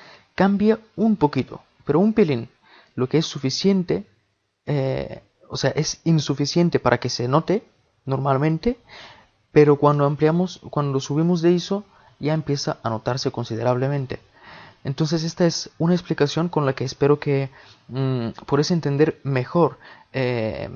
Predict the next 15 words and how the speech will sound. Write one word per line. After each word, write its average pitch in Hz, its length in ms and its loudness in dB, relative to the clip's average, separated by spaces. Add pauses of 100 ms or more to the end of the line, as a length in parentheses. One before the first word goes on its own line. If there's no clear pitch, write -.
(460)
cómo 151 200 -2
funciona 156 440 0
exactamente 143 540 -2
la 127 100 0
cámara 147 340 2
digital, 135 600 -2 (1300)
eh, 123 200 2
de 127 100 2
qué 139 120 4
forma 147 300 2
exactamente 127 560 0
funcionan 135 480 0
las 110 160 -4
cosas 160 300 -2
dentro, 120 420 -4